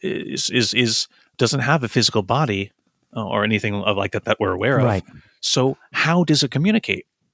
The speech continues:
Speaker 1: Well, one of the theories is that it's a psychic communication. It's a, it's a, just a instantaneous, spontaneous transfer of energy. All right. So if it is psychic, then it's entirely possible that the answers we're listening for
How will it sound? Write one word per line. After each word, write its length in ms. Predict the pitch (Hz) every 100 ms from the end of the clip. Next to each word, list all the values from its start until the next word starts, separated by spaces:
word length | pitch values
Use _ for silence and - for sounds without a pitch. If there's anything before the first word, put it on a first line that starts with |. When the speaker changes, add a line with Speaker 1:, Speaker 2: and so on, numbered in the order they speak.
| _ _ -
Speaker 1:
Well, 320 | 98 110 151 - _ _ _
one 120 | 110
of 60 |
the 60 | 101
theories 340 | 101 98 98
is 80 | 98
that 120 | 120
it's 140 | 95 -
a 40 |
psychic 640 | - - 98 92 - - -
communication. 560 | - 113 117 175 - 104
It's 160 | 101
a, 120 | - 98
it's 180 | 104 -
a, 160 | 101 104 _
just 220 | - -
a 140 | 107 - - - -
instantaneous, 680 | 131 - 117 131 135 135
spontaneous 580 | - - 120 110 127 120
transfer 360 | - 117 120 113
of 60 |
energy. 400 | 127 185 135 95 - _ _ _ _ _ _ -
All 80 |
right. 180 | 113 147
So 120 | -
if 120 | 107 110
it 60 |
is 100 | 110
psychic, 640 | - - - 233 - 98 - _ _ _ _ _ _ _ _ -
then 420 | 120 113 113 120 - _ _ _ _ _ -
it's 200 | 139 -
entirely 520 | 120 107 113 120 113
possible 680 | 110 123 151 - 90 95 95 - - -
that 380 | 101 98 95 - _ -
the 160 | 104
answers 300 | 101 101 113
we're 80 | 110
listening 420 | 120 143 143 131
for 420 | 117 104 95 98